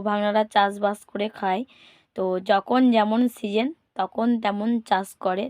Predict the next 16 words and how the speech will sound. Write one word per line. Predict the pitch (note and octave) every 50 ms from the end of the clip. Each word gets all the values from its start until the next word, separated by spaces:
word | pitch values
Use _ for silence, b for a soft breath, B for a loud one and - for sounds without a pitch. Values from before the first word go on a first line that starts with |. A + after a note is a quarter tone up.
| - _ _
তো | - G3 F#3+ F#3+ F#3 F#3 F#3 F#3 F#3 F#3+
ধান | F#3 F#3 G3+ G3+ G3+ G3 -
চাষ | G#3+ G3 G3 - - -
করেছিল, | G3 G3+ G3 - G#3+ G#3+ A3
ধান | G#3 G3 F#3+ F#3+ G3 G3
উঠে | F#3+ F#3+ - G3 G3
গেছে, | G3 G3 G3 - - B3+ D#4 - b b b b b b b b b -
আর | E3+ E3+ F3 F3+ F3+ F3 F3
এখন | - - G3+ G3 G3+ A3+ A#3 B3+ B3 _ _ - -
সব | - G3+ G3+ G3 G3+
রকম | G3 F#3+ G#3 G#3+ A3
সবজি | G#3 - G#3+ G3 F#3+ F#3 G3 A3 A3+
মাঠে | G#3 F#3+ - - A3 G#3
লাগিয়ে | G3 F3+ F3+ F#3 F#3+ F#3
দিয়েছে। | F#3 G3 F#3+ F#3+ F#3+ - - C4 D4 D#4 - -
এটা | - - - - -